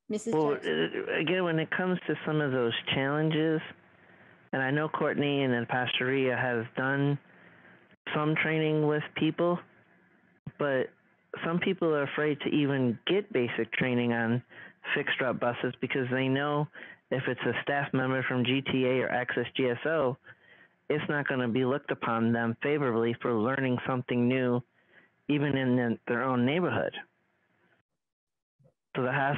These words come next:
Speaker 2: to be a way to prevent that negative connotation of wanting to learn and wanting to be more independent, but you don't wanna look too independent because you know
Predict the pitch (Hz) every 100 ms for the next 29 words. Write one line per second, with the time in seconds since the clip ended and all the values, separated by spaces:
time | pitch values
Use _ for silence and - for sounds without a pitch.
0 | - 139 139 120 117 151 143 127 - 117
1 | 120 117 120 123 117 - _ _ _ _
2 | _ _ - 120 127 123 - - _ -
3 | 131 147 139 135 127 - 135 120 113 156
4 | 180 - 113 104 - 139 - - _ _
5 | _ 120 120 131 147 143 139 135 123 131
6 | 127 110 110 123 135 - 123 127 127 131
7 | 123 127 117 - 156 170 123 117 - -
8 | - _ _ _ _ 127 - 139 131 123
9 | 127 113 120 135 190 - - - - 165
10 | 143 135 120 - 127 143 - 120 131 135
11 | 139 135 143 139